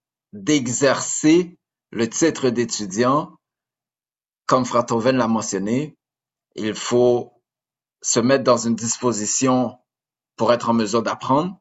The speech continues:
réussir les tests.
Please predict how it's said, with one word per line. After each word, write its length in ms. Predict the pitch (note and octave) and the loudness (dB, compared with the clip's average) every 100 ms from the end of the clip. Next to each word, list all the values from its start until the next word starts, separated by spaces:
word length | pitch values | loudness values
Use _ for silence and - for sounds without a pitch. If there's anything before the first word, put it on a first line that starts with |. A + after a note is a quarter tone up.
| _ _ _ _ _ _ _ _ _ _ _ _ _ | _ _ _ _ _ _ _ _ _ _ _ _ _
réussir 680 | - A#2+ A#2 - - E3 C#3+ | -2 0 2 0 4 4 4
les 200 | B2+ A#2 | 2 0
tests. 480 | C#3 F3 - - | 2 2 0 -10